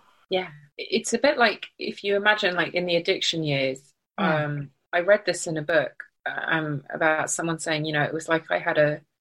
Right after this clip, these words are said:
Speaker 1: a drug addict, like, deciding my life, being my God for me, deciding what I'm doing, what I do.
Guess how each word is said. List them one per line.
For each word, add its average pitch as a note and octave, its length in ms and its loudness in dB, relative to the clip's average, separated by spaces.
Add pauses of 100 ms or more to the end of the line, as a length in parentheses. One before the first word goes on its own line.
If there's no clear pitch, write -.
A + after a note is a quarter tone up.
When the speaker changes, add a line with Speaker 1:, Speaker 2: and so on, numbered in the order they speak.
Speaker 1:
a D#3 120 2
drug F3+ 300 6
addict, - 480 0 (140)
like, D3+ 280 4 (140)
deciding E3 500 -2
my E3 120 2
life, E3+ 440 2
being D#3+ 200 2
my D3+ 140 0
God E3+ 300 4
for - 160 -20
me, C#3+ 220 -2
deciding D3+ 500 0
what D3+ 120 0
I'm D#3 120 0
doing, D3 300 0
what D3+ 120 0
I D3+ 100 -2
do. C#3+ 340 -2